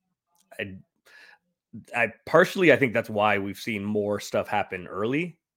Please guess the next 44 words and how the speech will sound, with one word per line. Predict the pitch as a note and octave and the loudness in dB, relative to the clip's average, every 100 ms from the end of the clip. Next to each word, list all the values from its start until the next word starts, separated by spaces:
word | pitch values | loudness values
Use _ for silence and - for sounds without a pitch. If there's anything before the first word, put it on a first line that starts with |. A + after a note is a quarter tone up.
| _ - | _ -12
Um, | G2+ F#2+ F#2 F#2 - _ _ _ | -8 -8 -8 -12 -18 _ _ _
but | A2 G#2 - _ _ _ _ _ _ _ - _ _ _ G2+ | -8 -6 -8 _ _ _ _ _ _ _ -20 _ _ _ -6
yeah, | G2 D#2+ | -4 -2
I | A2+ | 0
don't, | B2+ - _ | 0 -2 _
I | G#2 | -2
don't, | D3+ C3+ - _ _ - | 0 0 -4 _ _ -20
I | - A#2 | -12 -8
don't, | D3+ D3+ _ _ _ - | -6 -6 _ _ _ -12
I | A2+ | -6
don't | D3 F#2+ | -6 -4
love | A#2 C#3+ | -4 -2
the | D#3 | -4
new | D#3+ | -4
C | D3+ D3+ | -6 -6
B | C#3+ D#3+ | -4 -2
A, | E3 | -2
and | A#2 | -4
I'm | |
surprised | G2+ - G2+ G#2 C3+ C3 C#3+ | -6 -8 -4 -2 0 -2 -4
at | C#3 - | -6 -6
some | C#3 C#3 | -6 -6
of | B2+ | -6
the | C3 | -4
parts | C#3 C#3+ D3 | 0 0 0
of | |
it, | D#3 D#3 G#2+ | -2 -2 -2
but | A2 - - _ | -4 -4 -8 _
I, | - _ - _ - A#2 | -20 _ -20 _ -10 -10
I, | G2 _ G#2+ | -10 _ -8
like, | G2+ - _ _ - | -8 -10 _ _ -10
this | G#2 G#2 | -8 -4
is | G#2 | 0
a | G#2+ | 2
Lakers | B2 A2+ G#2 | 2 0 0
show, | C3+ C#3 | 4 4
and | F#2+ | 4
as | G#2+ | 2
it | A2 | 2
relates | A2 A2 G#2 | 0 0 -4
to | G2+ | -6
the | G2+ | -2
Lakers, | A2 B2 F#2+ F#2+ F2+ - _ _ _ _ _ _ _ _ _ F#2 | 0 0 -4 -4 -8 -20 _ _ _ _ _ _ _ _ _ -4
um, | F#2+ G2+ G#2 | -2 -2 -6